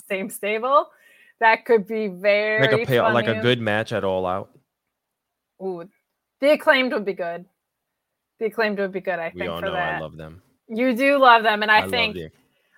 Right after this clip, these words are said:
Speaker 1: like, Bowens in the same ring as Swerve Strickland <laughs> is something that I would really like. Um, <laughs> one line from the promo, Luis pointing out, "I don't know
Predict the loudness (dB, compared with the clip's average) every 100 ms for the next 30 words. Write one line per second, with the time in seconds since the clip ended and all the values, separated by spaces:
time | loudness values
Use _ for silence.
0 | _ 2 2 4 6 6 2 -2 -4 -4
1 | -4 -4 -4 -4 -6 -4 -6 -6 -8 -18
2 | -18 -8 -6 -6 -8 -12 -10 -10 -8 -10
3 | -10 -18 -16 -16 -18 -16 -16 -14 -16 -16
4 | _ _ -10 -8 -8 -10 -14 -12 -10 -10
5 | -10 -10 -12 _ _ _ _ _ _ _
6 | _ _ _ 0 0 -2 -4 -12 -20 -20
7 | _ _ _ _ _ _ _ -2 0 0
8 | -2 -8 0 2 4 2 0 -8 0 0
9 | 2 0 0 -2 -4 -6 -4 -4 -6 -6
10 | -10 _ _ 0 4 4 4 4 4